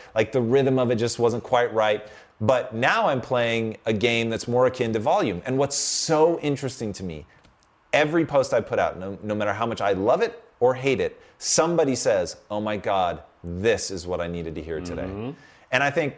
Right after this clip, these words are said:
Speaker 1: cool. It's gonna be, like, let's say five percent.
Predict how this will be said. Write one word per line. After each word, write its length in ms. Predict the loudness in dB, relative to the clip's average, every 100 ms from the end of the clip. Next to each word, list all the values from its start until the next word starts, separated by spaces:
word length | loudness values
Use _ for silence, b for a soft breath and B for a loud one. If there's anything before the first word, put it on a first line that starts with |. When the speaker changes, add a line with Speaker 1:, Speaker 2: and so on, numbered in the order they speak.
| -4
Speaker 1:
cool. 380 | 0 2 0 B B 0
It's 220 | 0 2
gonna 180 | 0 2
be, 300 | 2 2 2
like, 280 | 0 2 2
let's 200 | 2 4
say 140 | 2
five 260 | 2 0 0
percent. 300 | -8 -12